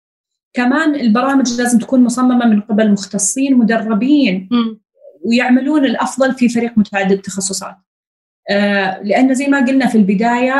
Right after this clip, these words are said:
Speaker 1: التدخل المبكر خدمات شاملة متكاملة،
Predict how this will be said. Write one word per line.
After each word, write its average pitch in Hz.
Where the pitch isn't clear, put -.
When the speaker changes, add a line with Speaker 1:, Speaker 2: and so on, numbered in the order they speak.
Speaker 1:
التدخل 196
المبكر 240
خدمات 233
شاملة 226
متكاملة، 220